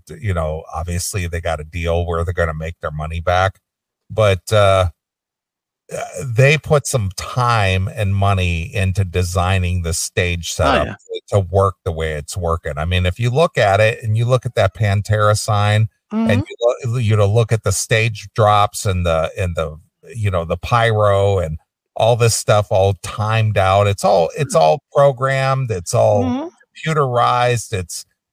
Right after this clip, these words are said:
Speaker 1: you know, and, and they, they had to work this out way ahead of time to
Speaker 2: Oh,
Speaker 1: just
Speaker 2: sure.
Speaker 1: make it work in concert with each other.
Speaker 2: Mm-hmm.
Speaker 1: And, and, uh, the,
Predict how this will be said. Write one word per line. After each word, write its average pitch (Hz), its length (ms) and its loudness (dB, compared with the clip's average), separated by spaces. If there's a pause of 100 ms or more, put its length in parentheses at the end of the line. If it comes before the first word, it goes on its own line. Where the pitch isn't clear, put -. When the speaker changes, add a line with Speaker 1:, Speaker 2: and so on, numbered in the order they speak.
(120)
Speaker 1:
you 131 120 0
know, 107 320 4 (260)
and, 139 220 2
and 135 280 -2
they, 135 360 2
they 139 160 2
had 185 320 0
to 151 80 4
work 123 440 0 (140)
this 120 280 -2 (100)
out 110 300 0 (100)
way 113 340 0
ahead 117 300 2
of 104 100 -4
time 92 360 -2
to 85 220 -4
Speaker 2:
Oh, 139 100 0
Speaker 1:
just 104 140 -2
Speaker 2:
sure. 226 240 -4 (260)
Speaker 1:
make 117 280 0
it 120 100 -6 (100)
work 120 380 2
in 101 160 -6
concert 117 600 -4
with 92 200 -8
each 82 180 -12
other. 87 380 -2 (180)
Speaker 2:
Mm-hmm. 226 300 -2 (360)
Speaker 1:
And, 147 240 -2
and, - 20 -
uh, 139 360 -4 (120)
the, 165 300 0